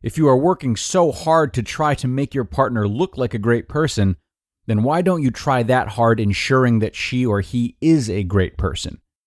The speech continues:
The best way to do that is to stop protecting them from the impact of their behavior. Allow them to feel the sting of their actions and stop protecting them or rescuing them from that sting.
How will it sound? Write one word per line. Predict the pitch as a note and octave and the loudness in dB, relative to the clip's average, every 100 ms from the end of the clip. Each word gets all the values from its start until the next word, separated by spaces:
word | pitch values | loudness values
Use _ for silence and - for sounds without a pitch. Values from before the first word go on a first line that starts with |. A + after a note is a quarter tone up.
| _ _ _ | _ _ _
The | C3 | -2
best | D3+ A3 G#3+ | 0 -2 0
way | G#3 | 0
to | F3 | 0
do | D#3+ F#3+ | -2 2
that | D3+ C#3 | 2 2
is | A#2 | 0
to | - | -4
stop | B2 F3+ E3 | -4 0 0
protecting | - - D3+ - A#2 | -2 -2 -4 -2 -2
them | G#2+ G#2 | 0 0
from | G#2 G2+ | 0 0
the | A2 | -2
impact | B2+ G2+ G#2 G2+ G#2 | -4 -2 -2 -2 -4
of | F#2+ | 0
their | G2 | 0
behavior. | F#2 F#2 G#2 E2 G1+ - _ _ _ _ _ | 2 0 0 -2 -8 -16 _ _ _ _ _
Allow | - C#3 D#3 F3+ | -2 2 4 4
them | E3 E3 | 2 0
to | D3 | 0
feel | C3+ D3 D3+ | -2 0 2
the | C#3 B2+ | 2 0
sting | - D3+ D#3+ | 0 -2 0
of | B2+ G2 | 2 4
their | G2+ | 4
actions | G2 A#2 - F#2 D#2+ F2 | 4 0 -4 -8 -8 -6
and | G#2 | -4
stop | G2 C3 C3 - | -2 -2 -4 -6
protecting | - A#2+ D#3+ F3 - G2 | -10 -6 -2 -2 0 2
them | G2 G#2 C3 | 2 2 2
or | A2+ | 2
rescuing | G#2+ E3+ - A2 G2 | 2 0 -2 0 2
them | G2+ B2 | 0 0
from | B2+ C#3 | 0 0
that | C#3 B2 | 0 -2
sting. | - F3+ A#3+ | -6 -6 -6